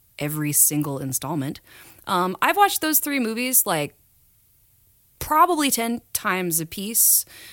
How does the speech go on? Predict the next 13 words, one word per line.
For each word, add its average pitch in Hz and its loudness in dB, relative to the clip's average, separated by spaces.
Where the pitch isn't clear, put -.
Maybe 208 2
that 214 0
doesn't 196 2
sound 175 0
like 190 -4
a 185 -2
lot, 196 0
but 180 -10
that's 180 0
thirty 190 -4
times 170 -2
to 170 -2
watch 147 -2